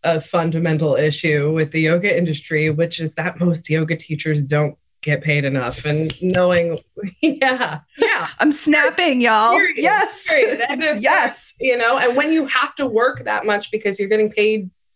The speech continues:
Speaker 1: twenty bucks a class, thirty bucks a class, whatever it is, you know, it's not virtuous. It's not, uh, something to be applauded.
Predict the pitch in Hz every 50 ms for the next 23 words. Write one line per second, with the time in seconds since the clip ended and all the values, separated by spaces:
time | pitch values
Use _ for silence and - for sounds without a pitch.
0 | _ _ - - 226 220 220 220 214 214 214 - 196 - 214 202 202 214 220 214
1 | - 202 196 196 196 202 202 202 - - - - - 202 202 202 - 190 185 185
2 | 185 185 185 185 185 180 190 208 208 196 185 180 175 175 175 _ - - - -
3 | - - - 214 202 196 196 220 220 220 208 208 208 208 175 - _ _ - 175
4 | 180 170 170 175 175 175 143 131 123 165 - - 165 160 170 - 185 185 180 175
5 | 175 175 175 170 175 175 - 170 175 113 175 170 156 156 - - - - - -
6 | 180 160 160 - 170 165 151 156 151 - - 160 151 160 151 147 147 147 147 143
7 | - - 151 147 - - 143 143 147 139 143 143 -